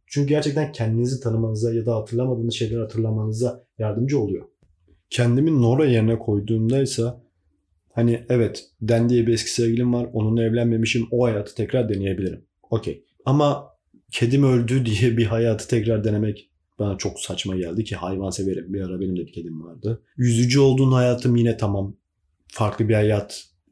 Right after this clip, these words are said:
İçinde pişmanlık olabilir ama o da başkasının hayali. Yani Nora'nın hayatında hiç hayali olmadığını görüyoruz aslında biz kitabı okurken. Hep başkalarının hayallerine ya da yönlendirmelerine göre bir hayat yaşamış. Izzy Avusturya'ya çağırdığında bu arada ben kesin giderdim. Nora gitmemiş ve bu hayatı denemesi çok normal.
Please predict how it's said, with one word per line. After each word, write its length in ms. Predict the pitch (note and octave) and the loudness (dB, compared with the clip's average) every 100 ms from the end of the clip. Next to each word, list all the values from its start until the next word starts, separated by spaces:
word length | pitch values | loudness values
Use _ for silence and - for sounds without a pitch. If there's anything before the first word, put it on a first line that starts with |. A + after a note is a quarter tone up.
| - | -6
İçinde 180 | G#2+ G2+ | -2 0
pişmanlık 420 | - A2 G#2+ G#2+ | 0 0 -2 0
olabilir 300 | A2 G#2+ A2 | 0 2 0
ama 160 | A#2 A#2+ | 0 2
o 60 | |
da 120 | A#2 G2+ | 2 0
başkasının 480 | F#2+ G2 - F#2+ | -4 -4 -6 -8
hayali. 200 | F2 D#2+ | -8 -4
Yani 220 | G#2 A2 A2+ | -2 0 0
Nora'nın 340 | A#2+ C#3 C#3+ | 0 2 2
hayatında 400 | C#3 C3 C3+ C#3 | 2 0 -2 0
hiç 240 | C#3 - - | 0 -4 -2
hayali 360 | A#2 A#2+ B2 | 0 2 4
olmadığını 480 | C3 B2 A#2 A2+ A2+ | 4 4 2 2 2
görüyoruz 400 | A2 F2+ E2+ E2+ E2+ | 0 -2 -4 -6 -8
aslında 220 | - F2 | -6 -8
biz 120 | F2+ | -8
kitabı 240 | - G2 F2+ | -6 -6 -6
okurken. 400 | - - - - | -8 -12 -12 -6
Hep 180 | C3 - | -4 0
başkalarının 480 | A#2 - A#2 B2 A#2 | 0 2 0 2 0
hayallerine 480 | G#2 A2 A2 A2 | 0 0 0 0
ya 120 | A2+ G#2+ | 0 0
da 80 | |
yönlendirmelerine 880 | G#2+ G#2 A2 A2 A2 G#2+ G#2+ A2 A#2 | 0 0 0 0 0 0 0 2 0
göre 220 | G#2 F#2 | 0 -4
bir 60 | F2+ | -6
hayat 340 | E2 F2 - | -8 -10 -12
yaşamış. 500 | E2+ - G2+ C3 - _ | -12 -8 -6 -6 -8 _
Izzy 280 | C3 C3+ D3+ | -2 2 2
Avusturya'ya 560 | A#2 A2+ - C3+ B2 A#2+ | 2 -2 -2 0 2 2
çağırdığında 380 | A#2+ A2+ B2 A2 | 0 0 0 0
bu 100 | A2 | 0
arada 160 | A#2 | 0
ben 160 | A#2 A2 | 0 -4
kesin 340 | - - A#2+ | -4 -2 0
giderdim. 480 | G#2 E2+ E2 A2+ C3+ _ _ | -2 -4 -8 -10 -12 _ _
Nora 220 | A#2+ B2 | 2 4
gitmemiş 480 | A#2+ A#2+ G#2+ A#2 A#2+ | 2 0 -2 -2 0
ve 140 | A2+ | 2
bu 140 | A#2 A2+ | 2 2
hayatı 220 | A2 A2 | 0 0
denemesi 340 | A2 G#2+ G#2+ | 0 0 -2
çok 240 | - A#2 - | -2 -2 -2
normal. 360 | F#2 F2 G#2 | -6 -6 -8